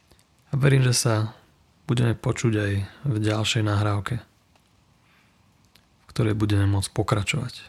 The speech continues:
v tejto práci. Takže ma určite poteší, ak sa prihlásite na odber.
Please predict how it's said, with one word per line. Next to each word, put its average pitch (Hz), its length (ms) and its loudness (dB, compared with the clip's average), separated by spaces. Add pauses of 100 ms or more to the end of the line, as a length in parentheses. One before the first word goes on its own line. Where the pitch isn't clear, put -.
(380)
v - 80 -20
tejto 131 300 -6
práci. 127 420 -8 (2250)
Takže 110 240 -2
ma 107 160 2
určite 120 320 -2
poteší, 120 480 0
ak - 80 -8
sa - 160 -6
prihlásite 113 540 -2
na 120 100 2
odber. 120 400 -2